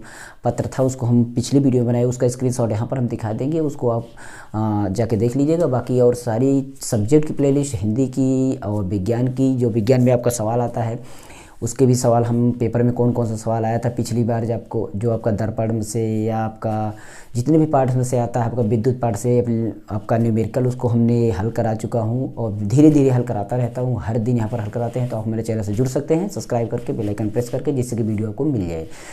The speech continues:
सब्सक्राइब करेंगे तो बेल आइकन जरूर प्रेस करना और कमेंट जरूर करना। मैं संतोष कुमार पटेल और आप देख रहे हैं Techno Plus सीरियल। चलते हैं, वीडियो को स्टार्ट करते हैं। कैसे application लिखना है transfer certificate के लिए अपने principal को, तो यहाँ पर हम बात करते हैं। तो सबसे पहले हमें क्या लिखना होता है?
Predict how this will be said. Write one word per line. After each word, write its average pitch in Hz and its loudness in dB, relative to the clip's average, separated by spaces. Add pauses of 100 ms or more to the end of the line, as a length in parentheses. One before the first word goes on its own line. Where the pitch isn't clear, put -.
(120)
सब्सक्राइब 156 2
करेंगे 160 4
तो 151 -4
बेल 123 2
आइकन 117 0
जरूर 113 0
प्रेस 123 -2
करना 123 -2
और 123 -2
कमेंट 131 2
जरूर 101 -2
करना। 87 -8 (300)
मैं 131 -2
संतोष 151 2
कुमार 151 0
पटेल 147 -2
और 117 2
आप 110 -2
देख 123 0
रहे 123 0
हैं 127 0
Techno 139 -2
Plus 147 -4
सीरियल। 151 0
चलते 117 -2
हैं, 107 0
वीडियो 113 0
को 113 0
स्टार्ट 113 -4
करते 135 -2
हैं। 139 -2
कैसे 117 -2
application 139 0
लिखना 120 0
है 120 -2
transfer 110 -4
certificate 139 0
के 160 2
लिए 156 2
अपने 110 -4
principal 151 -2
को, 185 -8 (300)
तो 120 0
यहाँ 110 2
पर 113 -2
हम 110 0
बात 87 -2
करते 80 -8
हैं। 87 -10 (1200)
तो 165 2
सबसे 190 -4
पहले 175 2
हमें 175 -2
क्या 151 4
लिखना 127 2
होता 123 2
है? 170 -2